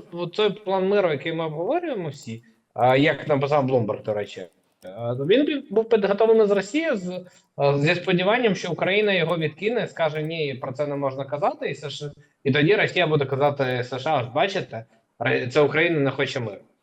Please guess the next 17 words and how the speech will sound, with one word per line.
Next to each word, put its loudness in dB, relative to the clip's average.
А 4
Україна -2
каже: -4
«Добре, 2
давайте 2
обговорювати, 2
але 0
давайте 0
його -2
змінювати». -4
А -2
Росії -2
якраз -4
не -6
потрібні -2
ці -12
зміни, -4